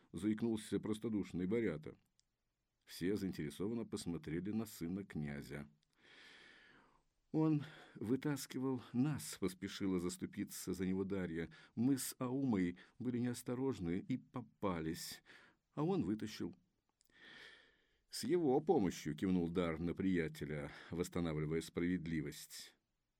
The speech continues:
Борята гордо расправил плечи.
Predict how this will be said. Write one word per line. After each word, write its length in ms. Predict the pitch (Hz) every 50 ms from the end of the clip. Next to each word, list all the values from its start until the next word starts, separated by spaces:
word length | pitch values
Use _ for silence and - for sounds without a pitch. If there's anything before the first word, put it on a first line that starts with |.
| _ -
Борята 400 | 76 76 82 80 73 - - 73
гордо 500 | - 87 101 123 131 110 107 110 107 107 -
расправил 760 | 85 85 82 - - - - 71 71 73 73 71 71 78 76 -
плечи. 640 | - 80 71 67 69 65 64 - - - 64 69 80